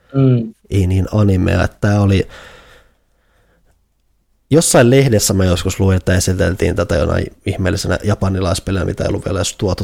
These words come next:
Speaker 2: tänne ja muuta. Sit mä po-,
Speaker 1: Mm.
Speaker 2: sitten, sitten mä olin kai just vähän jotain nähnytkin Narutoa ja muuta ja kattonut, niin tää oli ihan, ihan jees. Että näitä, kun miettii ajan lisenssipelejä, niin tämähän siis on oikein mainio ja
Speaker 1: Mm.
Speaker 2: melkein varmaan jotain Budokai-luokkaa, tyyli ihan hauska pelillinen ja muuta. Vähän ehkä on tosi sisällöllistä tai muuta, mutta ihan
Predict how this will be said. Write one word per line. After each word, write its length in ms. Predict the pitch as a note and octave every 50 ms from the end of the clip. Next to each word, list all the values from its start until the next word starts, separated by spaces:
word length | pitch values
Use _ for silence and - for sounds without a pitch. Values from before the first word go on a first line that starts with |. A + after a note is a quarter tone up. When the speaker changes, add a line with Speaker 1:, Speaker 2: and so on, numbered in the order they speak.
| - -
Speaker 2:
tänne 240 | - F2+ F2+ F#2 F#2
ja 60 | F#2+
muuta. 260 | G2 - - - -
Sit 80 | - -
mä 60 | D#3
po-, 320 | - - E3 C#3+ C3+ C3
Speaker 1:
Mm. 60 | B2
Speaker 2:
sitten, 320 | A#2+ A#2 B2 B2+ - B2+ G#2+
sitten 240 | - A#2+ - C3+ C3+
mä 60 | C3+
olin 140 | C3 B2+ B2
kai 180 | - B2+ A#2+
just 180 | A#2+ A#2 - -
vähän 140 | G#2 G#2+ G2+
jotain 260 | F#2 - - F#2 F#2+
nähnytkin 460 | F#2+ F#2 F#2+ F#2 F2+ - - F#2 F2+
Narutoa 420 | F#2+ F#2+ E2+ F2+ - - F#2+ D2+
ja 120 | D2 C#2 D2
muuta 300 | D#2+ F2+ F2 F2+ - -
ja 120 | D#2 - -
kattonut, 300 | - - - - A#2 A2
niin 100 | G#2 -
tää 120 | - G#2+
oli 100 | A2 C#3
ihan, 280 | D#3+ E3+ D3+ A#2 A2 F#2+ - - - - - -
ihan 300 | - G#2 C#3 C#3+ A#2 G2 G2+ - - - -
jees. 480 | G#2+ G2 F#2+ F#2 F#2 F#2 F2+ - - -
Että 160 | - - -
näitä, 380 | G2+ G2 G2 - C#3+ C3+ A#2 - - - - _ _ _ _ _ _ _ _ _ _ _ _ -
kun 100 | - A#2
miettii 480 | B2 C#3 C3+ C3+ - - B2+ A#2 A#2 A#2
ajan 280 | - A2+ A2+ A2+ A2 G#2+
lisenssipelejä, 680 | G#2+ G2 G#2+ G2+ F#2+ - - - - F2+ F#2 F2+ F2+
niin 120 | F2+ F#2 F2
tämähän 260 | - F2 F2+ F2 E2+
siis 160 | - - -
on 60 | - -
oikein 240 | - - - E2+ F2+
mainio 380 | F2+ F2 F2 F2 F2 E2+ E2 D#2+
ja 140 | - - - - - _ _ _ _ _ _ _ _ _ _ _ _ _ - -
Speaker 1:
Mm. 300 | B2 B2 A#2 A2 G#2+ G2
Speaker 2:
melkein 360 | G2 F#2 F#2+ - F#2+ F#2+ G2+
varmaan 280 | - F2+ F#2 F#2 F#2 F#2
jotain 300 | F2+ - F2+ F#2 F2+ -
Budokai-luokkaa, 800 | - G2 F#2+ F#2 F#2 - G2 F#2 E2+ E2+ F2 F#2 - - F#2 F2
tyyli 160 | - - E2+
ihan 160 | F#2+ F#2 F#2
hauska 260 | F2+ F#2+ F2+ - - -
pelillinen 420 | - F2+ F#2 F#2 F#2 F#2 F#2 F2+
ja 60 | F#2
muuta. 300 | F#2+ F#2+ F#2+ F#2 F#2 - -
Vähän 160 | - F#2+ C3 D3+
ehkä 180 | D3+ - - -
on 220 | - - G2 F#2
tosi 160 | - F#2 F2+ -
sisällöllistä 680 | F#2 - F2+ F2+ F#2 F#2 F#2 - - G2+ G2 - - _
tai 120 | - F#2 F#2+
muuta, 220 | F#2+ G2 F#2+ -
mutta 180 | F#2 G2 - G#2
ihan 280 | A#2 C3 C3+ B2 A2